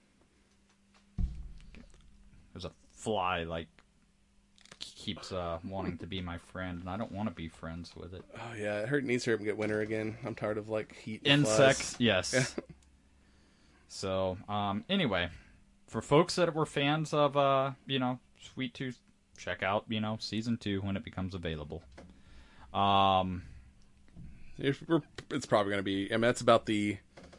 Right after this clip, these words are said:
Speaker 2: Netflix turnaround time, like,
Speaker 1: It's
Speaker 2: minimum
Speaker 1: about a year.
Speaker 2: a year, yeah. <laughs>
Speaker 1: Um,
Speaker 2: Especially with the live action shit, yeah, the animated stuff tends, they tend to put that out a lot quicker, but yeah. Live action shit, you're probably looking at least a year.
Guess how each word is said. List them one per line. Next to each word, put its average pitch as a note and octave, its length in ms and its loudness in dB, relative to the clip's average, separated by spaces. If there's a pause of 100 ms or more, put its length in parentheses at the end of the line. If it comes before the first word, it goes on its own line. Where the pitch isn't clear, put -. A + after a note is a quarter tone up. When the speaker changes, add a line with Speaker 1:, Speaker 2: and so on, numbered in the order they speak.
(240)
Speaker 2:
Netflix B2 420 4
turnaround G#2 480 4
time, G#2 300 2
like, G#2+ 140 2
Speaker 1:
It's B2+ 60 -2
Speaker 2:
minimum C3 320 12
Speaker 1:
about D#3+ 120 8
a - 20 0
year. C#3 300 10
Speaker 2:
a C3 160 12
year, A#2 280 10
yeah. A#2+ 360 6
<laughs> G3 320 8 (580)
Speaker 1:
Um, B2 300 2
Speaker 2:
Especially F3 320 12
with D3+ 60 12
the C#3+ 60 12
live B2+ 240 12
action G#2+ 360 4
shit, G2+ 260 0
yeah, G#2+ 160 2
the G#2 340 2
animated A#2 380 6
stuff G#2+ 240 0
tends, G#2 300 -2
they A2 120 2
tend G#2 200 0
to G#2 60 -6 (200)
put A#2+ 140 2
that G#2 180 6
out G#2 240 4
a A2 60 -2
lot G#2+ 220 4
quicker, A2 300 0
but G2+ 140 0
yeah. G#2 200 2 (600)
Live C#3 240 12
action B2+ 260 10
shit, A#2+ 260 6
you're A#2+ 120 0
probably A2+ 240 6
looking G#2+ 180 0
at G2+ 80 -6
least G#2 200 -2
a A2+ 40 2
year. A2 340 2